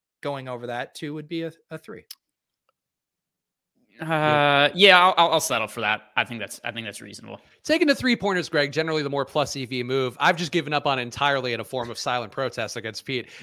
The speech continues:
Speaker 3: making this game into gibberish. <laughs>
Speaker 1: The, the people love it, and they
Speaker 3: It's
Speaker 1: love
Speaker 3: true.
Speaker 1: seeing me win,
Speaker 3: Honestly, it is,
Speaker 1: Spags.
Speaker 3: it is our most popular segment now. It does great in the views. So Pete's right. I was wrong, but, and I, I will not say that very often on this show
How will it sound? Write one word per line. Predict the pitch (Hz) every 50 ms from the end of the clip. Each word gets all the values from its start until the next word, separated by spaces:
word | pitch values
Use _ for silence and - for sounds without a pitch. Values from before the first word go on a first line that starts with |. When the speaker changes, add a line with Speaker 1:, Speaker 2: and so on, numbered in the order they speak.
| - -
Speaker 3:
making | 151 127 131 131
this | 131 120 -
game | 139 139 135
into | 127 120 113
gibberish. | 117 117 131 131 120 120 123 117 - - - - -
<laughs> | - - - - - 880 - - - 855 - - 233 - - _ _ _ _ _ _ _ _ _ -
Speaker 1:
The, | 151 139 135 135 - -
the | 135
people | 131 147 143 135 127 120
love | 123 131 131 139
it, | 143 143 147 - _ _
and | 131 127 127 127
they | 127
Speaker 3:
It's | 123 127
Speaker 1:
love | 131 131
Speaker 3:
true. | -
Speaker 1:
seeing | - 139 131 131
me | 135 131 131
win, | 127 - 277
Speaker 3:
Honestly, | 302 330 - 339 294
it | 254 254
is, | 254 - -
Speaker 1:
Spags. | 202
Speaker 3:
it | 202
is | 220 175
our | 202 180 185
most | 185 180 170 -
popular | - 160 151 - 160 151 143
segment | - - 156 156 143 143 143
now. | 143 143 139
It | 135
does | 131 127 -
great | - 135 131 120
in | 120
the | 117
views. | 117 123 120 123 123 117
So | - 117
Pete's | - - 175 156 - -
right. | 127 120 120 120 113
I | 113 120
was | 120 120 104
wrong, | 104 104 107 110 113 110 110 101
but, | 107 107 - _ -
and | 113 104 104
I, | 110 107 113
I | 123
will | 117 123 127 120
not | 127 139 135 -
say | - 151
that | 143 127 117 92
very | 123 135 143 143
often | 139 139 - - 135
on | 120 113
this | 123 120 -
show | - 95 95 98 92